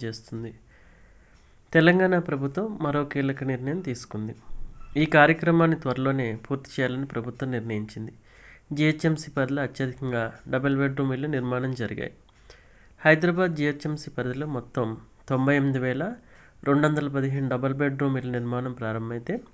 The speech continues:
వీటిలో అరవై తొమ్మిది వేల ఏడు వందల డెబ్బై ఒకటి ఇళ్లు పూర్తయ్యాయి.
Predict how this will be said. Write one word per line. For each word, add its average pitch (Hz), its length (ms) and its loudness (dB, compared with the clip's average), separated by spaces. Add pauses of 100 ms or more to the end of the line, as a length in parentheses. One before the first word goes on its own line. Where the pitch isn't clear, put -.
(340)
వీటిలో 143 540 0 (500)
అరవై 156 280 6
తొమ్మిది 156 280 2
వేల 151 200 2
ఏడు 139 140 2
వందల 131 180 0
డెబ్బై 127 200 -2
ఒకటి 131 120 -4
ఇళ్లు 139 160 -2
పూర్తయ్యాయి. 113 600 -4